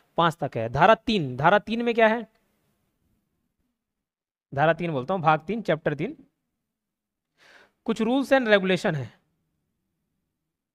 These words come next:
कुछ rules and regulation है।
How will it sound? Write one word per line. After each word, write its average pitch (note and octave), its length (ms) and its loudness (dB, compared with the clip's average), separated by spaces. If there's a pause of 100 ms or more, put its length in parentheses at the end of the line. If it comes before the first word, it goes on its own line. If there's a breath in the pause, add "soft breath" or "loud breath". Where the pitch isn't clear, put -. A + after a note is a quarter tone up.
(3250 soft breath)
कुछ E3+ 140 -4
rules G#3+ 220 -2
and A3 120 0
regulation F3 420 0
है। A#3 100 -4